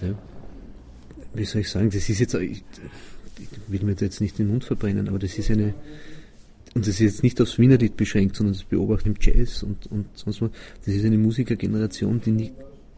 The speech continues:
die ich nicht als sehr vernetzt empfinde. Die haben, glaub ich, ganz anderes wahrscheinlich durchmachen müssen, bis sie dort waren, wo sie sind.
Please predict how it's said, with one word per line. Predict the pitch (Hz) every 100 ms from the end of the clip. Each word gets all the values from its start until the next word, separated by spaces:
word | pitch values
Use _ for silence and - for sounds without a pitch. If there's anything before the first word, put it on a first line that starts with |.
| -
die | 110
ich | - 107
nicht | 117 -
als | 107
sehr | -
vernetzt | - 107 101 - -
empfinde. | 107 - 101 101 95 92 - -
Die | - 110
haben, | 104
glaub | 107
ich, | 104
ganz | - 98 -
anderes | 98 104 110 - - - - - -
wahrscheinlich | 95 101 104 -
durchmachen | 117 - 110 110
müssen, | 110 113 117
bis | 107 -
sie |
dort | - 101
waren, | 95 92 104
wo |
sie | 107 -
sind. | - 120 147